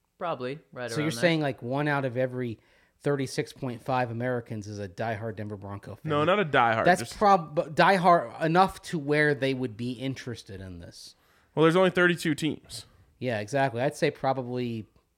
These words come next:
Speaker 2: I'd say probably looking at about two and a half million
Speaker 3: But you're
Speaker 2: people.
Speaker 3: also only talking about America. We have Brazil, Mexico,
Speaker 1: Yeah.
Speaker 3: uh,
Speaker 2: Yeah.
Speaker 3: the
Speaker 1: London,
Speaker 3: U K.
Speaker 1: yeah.
Speaker 2: But I'd say, like,
Speaker 1: Australia.
Speaker 2: the, the,
Speaker 3: Australia.
Speaker 2: the, the, the, in,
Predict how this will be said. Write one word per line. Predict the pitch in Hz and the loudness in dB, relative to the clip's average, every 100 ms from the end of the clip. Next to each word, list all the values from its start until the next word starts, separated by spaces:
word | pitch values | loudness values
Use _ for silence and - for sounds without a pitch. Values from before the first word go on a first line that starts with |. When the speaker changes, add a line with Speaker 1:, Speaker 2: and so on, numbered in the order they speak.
| _ _ _ _ _ _ - | _ _ _ _ _ _ -16
Speaker 2:
I'd | 165 | -6
say | 214 | -4
probably | - 165 143 | 0 0 0
looking | 139 135 | -2 -4
at | 123 | -2
about | 117 110 | -4 -4
two | - 123 | -6 -8
and | 110 | -6
a | 101 | -8
half | 104 - | -10 -10
million | 107 98 | -6 0
Speaker 3:
But | 180 | 4
you're | 185 | 8
Speaker 2:
people. | 196 | 8
Speaker 3:
also | 202 180 | 6 4
only | 160 156 | 4 4
talking | 147 | 4
about | 139 123 | 4 4
America. | 127 135 - | 4 2 0
We | 80 | -8
have | 92 | -8
Brazil, | - 95 104 95 120 | -8 -6 -2 0 0
Mexico, | 113 98 - - 113 107 120 | -2 -6 -8 -10 -6 -4 -6
Speaker 1:
Yeah. | 104 98 - _ - 85 | -10 -18 -20 _ -6 -4
Speaker 3:
uh, | 64 60 | -2 -4
Speaker 2:
Yeah. | 160 147 - | -6 -8 -10
Speaker 3:
the | - | -8
Speaker 1:
London, | 110 120 | -2 -2
Speaker 3:
U | 113 120 | 0 -2
K. | 113 117 117 123 | 0 2 4 4
Speaker 1:
yeah. | 135 110 - - _ | 0 -4 -14 -20 _
Speaker 2:
But | 127 175 | 0 4
I'd | 220 | 4
say, | - 208 | 6 6
like, | 175 | 6
Speaker 1:
Australia. | 131 139 156 - | 2 -4 -6 -10
Speaker 2:
the, | 165 180 | -6 -4
the, | 170 175 | 2 2
Speaker 3:
Australia. | - 131 117 117 131 | 2 0 2 2 -2
Speaker 2:
the, | 151 | -4
the, | 160 165 156 147 | -4 -4 -6 -4
the, | 160 | 2
in, | 160 139 135 | 2 0 -6